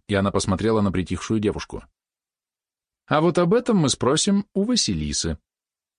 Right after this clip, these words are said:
«Волхвы — это служители богов», тут же выпалила Васька то, что я и сам знал. «Подробнее», с нажимом произнесла Веринея.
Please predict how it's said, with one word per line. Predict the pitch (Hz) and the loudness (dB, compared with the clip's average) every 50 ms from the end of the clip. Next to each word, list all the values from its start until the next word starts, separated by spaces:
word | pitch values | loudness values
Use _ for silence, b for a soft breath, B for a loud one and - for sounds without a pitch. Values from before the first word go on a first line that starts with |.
| _ _ _ _ _ _ _ _ _ _ _ _ _ _ - | _ _ _ _ _ _ _ _ _ _ _ _ _ _ -2
«Волхвы — | 101 110 160 175 165 - 208 240 254 | 0 2 2 2 2 2 2 4 4
это | 226 - 143 | 4 2 2
служители | - - 151 156 165 208 185 220 214 | 2 4 2 4 4 2 2 2 2
богов», | 208 220 214 196 143 104 90 - - _ _ _ _ _ _ - | 4 4 2 2 2 0 0 -2 -6 _ _ _ _ _ _ -2
тут | - 101 98 | -2 0 2
же | 90 101 | 4 4
выпалила | 98 104 98 95 92 92 92 | 4 4 2 2 2 4 4
Васька | 90 95 98 - - 98 | 4 4 2 2 0 -2
то, | 82 - 104 | 0 0 0
что | - - 101 | 0 0 2
я | 92 92 95 | 2 2 2
и | 98 | 2
сам | - - 110 101 87 | 2 0 0 -2 -2
знал. | 78 80 76 65 57 - - _ _ _ _ _ _ _ _ _ _ _ _ _ _ _ _ _ _ _ _ _ _ - | -2 -2 -2 -4 -6 -10 -12 _ _ _ _ _ _ _ _ _ _ _ _ _ _ _ _ _ _ _ _ _ _ 0
«Подробнее», | 135 139 143 170 202 214 170 113 95 85 82 78 78 _ _ _ _ _ _ _ | 0 2 4 4 4 4 2 2 0 0 -2 -2 -6 _ _ _ _ _ _ _
с | - - - | -10 -4 -2
нажимом | 90 87 85 90 90 87 87 82 | 0 2 2 2 2 2 2 0
произнесла | 82 85 85 80 85 85 - - 87 85 | 0 0 0 2 0 0 0 0 0 0
Веринея. | 90 87 98 98 95 85 76 64 - - | 2 2 2 2 0 -2 -4 -6 -10 -16